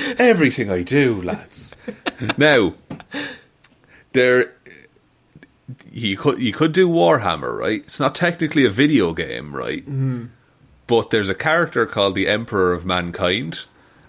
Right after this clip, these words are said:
Speaker 1: and he's this eight-foot-tall, like, golden god who just walks around carrying a flaming sword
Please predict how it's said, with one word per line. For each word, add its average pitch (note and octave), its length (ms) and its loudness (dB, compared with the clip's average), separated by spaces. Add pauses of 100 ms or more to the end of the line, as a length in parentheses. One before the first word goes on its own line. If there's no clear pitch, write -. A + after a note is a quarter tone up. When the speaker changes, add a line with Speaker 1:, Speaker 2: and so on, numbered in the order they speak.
(140)
Speaker 1:
and G2+ 100 -4
he's G#2 180 -2
this G#2 200 -2 (120)
eight-foot-tall, A2+ 960 2
like, F2+ 360 -4
golden G2+ 520 0
god E2+ 500 0 (720)
who G2+ 120 0
just F#2 160 -2
walks G2 340 0
around F#2+ 280 0
carrying F#2 340 0
a F2 60 -4
flaming F2 480 0
sword F2 400 -2